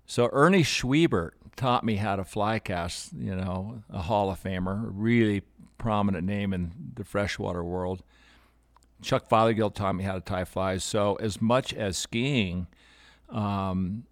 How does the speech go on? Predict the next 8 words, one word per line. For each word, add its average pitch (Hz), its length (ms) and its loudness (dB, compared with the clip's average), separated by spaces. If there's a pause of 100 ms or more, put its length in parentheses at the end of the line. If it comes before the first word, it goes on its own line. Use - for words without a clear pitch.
(380)
were 110 200 0
my 101 160 2
roots, 101 540 -4 (160)
so 120 460 4
was 104 460 4
fly 101 340 -2
fishing. 80 500 -6 (220)
Um, 90 540 -6